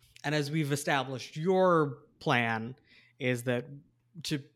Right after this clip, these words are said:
put your brain and your wife's brain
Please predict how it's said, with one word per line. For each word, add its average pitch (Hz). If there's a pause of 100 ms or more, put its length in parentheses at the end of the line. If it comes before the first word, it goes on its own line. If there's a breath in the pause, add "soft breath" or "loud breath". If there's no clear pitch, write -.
(140)
put 147
your 151
brain 131
and 123
your 120
wife's 123
brain 120